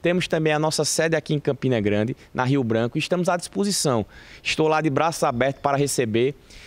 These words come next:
Na minha ausência temos chefe de gabinete, aqui em Campina temos a nossa gerente, que está de braços abertos para tirar qualquer dúvida, seja com o consumidor de uma forma geral, seja com o empresário,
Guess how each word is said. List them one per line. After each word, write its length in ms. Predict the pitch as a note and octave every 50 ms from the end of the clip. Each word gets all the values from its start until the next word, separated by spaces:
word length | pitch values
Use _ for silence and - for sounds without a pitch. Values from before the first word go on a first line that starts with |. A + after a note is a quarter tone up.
| - - -
Na 140 | B2+ C3+ D3
minha 160 | D3+ E3 D#3+
ausência 320 | D3+ C3+ B2 D#3 C#3+ D3+
temos 240 | - - D3 C#3+ -
chefe 220 | - - C#3 C3+ -
de 80 | C3
gabinete, 520 | B2 C3 B2 A#2+ A#2+ A2+ A#2+ C3 C#3 - -
aqui 160 | C#3 - -
em 60 | D#3
Campina 380 | C#3+ D#3 D3 - - D3 D3 C3
temos 260 | - C#3+ C#3 C#3+ B2+
a 60 | C3
nossa 200 | B2+ C3 - C#3+
gerente, 480 | A#2+ A2+ B2+ A2+ G#2+ A2+ B2 B2+ - -
que 80 | -
está 240 | D3 C3+ - - C#3
de 80 | C3+ C3+
braços 320 | B2+ C3 C#3 D3 - -
abertos 320 | D3 B2+ B2 C3 C3 - -
para 180 | - C3+ C3+ C#3
tirar 240 | - - C#3+ C3+ C3
qualquer 340 | - C#3 B2+ - - E3
dúvida, 480 | E3+ C#3 C3 C#3 C3+ B2 A2+ G#2+ G2+ E2+ - - - - -
seja 520 | - - - - G3+ G#3+ G3+ E3 F#3+ F3
com 340 | - - E3+ E3 D#3 C#3 A2 - - - - -
o 100 | - F3
consumidor 640 | F3 - F3 D#3+ - - E3+ D3+ C3 A#2+ C3 C#3
de 80 | C#3 C#3
uma 80 | C#3
forma 260 | B2+ - C3+ C3 C3+ B2+
geral, 480 | A2 A#2+ A#2+ A2 G2+ G2+ G2+ A2+ C#3+ - - -
seja 300 | - - - F#3 E3+ F#3+
com 140 | F3+ - G3
o 20 | F#3+
empresário, 640 | F3 - F#3+ G3 F3+ C#3+ B2+ C3 A#2+ A2 G2+ F#2